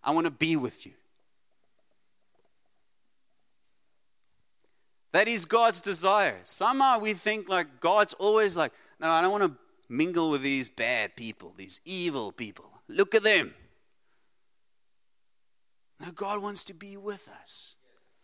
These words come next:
And love and obedience makes that possible for him to come and dwell with us.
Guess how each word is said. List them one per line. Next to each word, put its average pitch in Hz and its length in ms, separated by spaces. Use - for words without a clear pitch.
And 143 300
love 185 220
and 190 80
obedience 139 1040
makes 180 420
that 180 280
possible 120 580
for 135 240
him 123 520
to 127 80
come 151 320
and 127 260
dwell 139 680
with 151 320
us. - 420